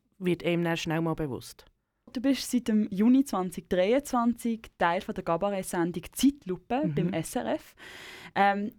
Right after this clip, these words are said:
Speaker 2: wie bist du dazu gekommen und hat sich jetzt durch das jetzt in dem letzten halben Jahr ein bisschen etwas geändert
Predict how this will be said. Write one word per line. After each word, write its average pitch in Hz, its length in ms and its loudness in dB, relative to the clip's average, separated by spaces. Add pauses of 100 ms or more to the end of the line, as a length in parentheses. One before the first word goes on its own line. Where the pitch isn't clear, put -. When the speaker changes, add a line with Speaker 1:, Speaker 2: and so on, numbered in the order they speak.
(100)
Speaker 2:
wie 233 140 0
bist 494 140 -2
du 440 140 4
dazu 403 200 0
gekommen 370 540 2
und 262 440 2
hat - 400 -4
sich - 280 -2
jetzt 233 440 -2
durch 247 500 2 (160)
das 185 300 2
jetzt 196 180 -2
in 190 140 0
dem 180 100 0
letzten 185 280 -2
halben 175 200 -2
Jahr 175 160 2
ein 233 60 -2
bisschen - 220 -4
etwas - 200 -4
geändert 285 840 2